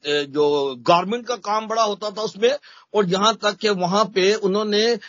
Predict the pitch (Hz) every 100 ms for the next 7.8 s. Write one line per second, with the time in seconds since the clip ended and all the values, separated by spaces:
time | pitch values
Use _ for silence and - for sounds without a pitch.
0 | - _ 208 240 226 - 220 220 214 202
1 | 196 185 175 170 165 - - 165 - -
2 | 202 294 240 127 - - 190 - - -
3 | 226 277 294 247 202 196 196 196 220 233
4 | - _ 170 240 233 - 214 214 220 233
5 | 240 233 214 196 196 233 - 220 208 214
6 | 220 233 - _ - - 185 175 208 202
7 | 220 208 185 185 294 190 127